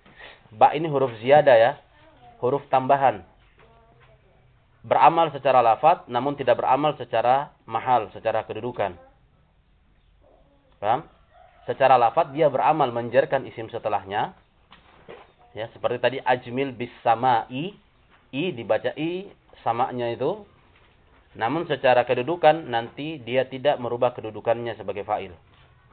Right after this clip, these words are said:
Ya, jadi rukun yang kedua harus punya ba harfu ziyadah. Dia huruf jar tapi ziyadah, tambahan saja.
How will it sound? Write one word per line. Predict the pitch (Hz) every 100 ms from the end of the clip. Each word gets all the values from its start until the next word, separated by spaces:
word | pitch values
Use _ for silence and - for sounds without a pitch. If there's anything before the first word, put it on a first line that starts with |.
| - 117
Ya, | - - _ 107
jadi | 131 147 - _
rukun | 135 139 139 131
yang | 123
kedua | 131 143 147 131 - _ _ _ _
harus | - 127 160 160
punya | 113 120 151 185 - 107
ba | 107 135 170 -
harfu | 127 123 120 113
ziyadah. | 101 117 117 98 101 - - - - - - - - - - - - - - - 127
Dia | 180
huruf | 175 147 139 107
jar | 127 190 -
tapi | 135 165
ziyadah, | 123 127 147 170 147 - - -
tambahan | 131 131 131 147 143 143
saja. | 135 123 107